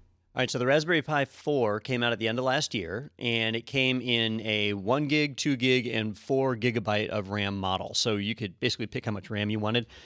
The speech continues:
Uh, I had picked up a four gig model, uh, which I, I have at home that I use for various testing, and, uh, and it works really well, right? Well, when you only had one gig of ram, it didn't really matter if you were on a thirty-two bit or a sixty-four bit O S.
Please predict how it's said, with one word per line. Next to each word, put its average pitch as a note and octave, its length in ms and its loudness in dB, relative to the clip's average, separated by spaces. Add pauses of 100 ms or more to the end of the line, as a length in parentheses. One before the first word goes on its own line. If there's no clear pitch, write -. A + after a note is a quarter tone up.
(280)
Uh, B2+ 200 4
I F#3 100 6
had B3 140 2
picked E3+ 160 2
up D3 80 2
a A#2+ 60 0
four B2 260 2
gig A2 460 0
model, G2 560 0
uh, G2 260 0
which G2+ 180 -4
I, G#2 160 0
I G#2 100 0
have G2+ 220 0
at G2 100 -4
home G2 260 -4
that F2+ 80 -6
I F#2+ 40 0
use G2 200 -2
for F#2+ 100 -14
various F#2+ 280 -4
testing, A2 460 -4
and, G#2 320 0 (320)
uh, - 80 0
and C#3+ 140 4
it F3 60 4
works F#3+ 160 2
really F3 160 4
well, F3+ 300 2
right? A2+ 240 0 (280)
Well, D3 320 4
when D3+ 220 2
you E3 100 6
only C4+ 160 4
had F3 260 2
one C#3+ 320 4
gig C3+ 200 4
of G2+ 100 0
ram, G2+ 240 0
it A2 80 -2
didn't C#3+ 200 4
really D3+ 160 4
matter B2 340 4
if G#2+ 100 -2
you A2+ 80 0
were G#2+ 160 4
on G#2 120 2
a G2 60 0
thirty-two A2+ 500 0
bit A#2 200 4
or A2 60 2
a G2+ 80 0
sixty-four A#2+ 520 0
bit A#2+ 160 2
O A#2+ 120 4
S. C#3 300 0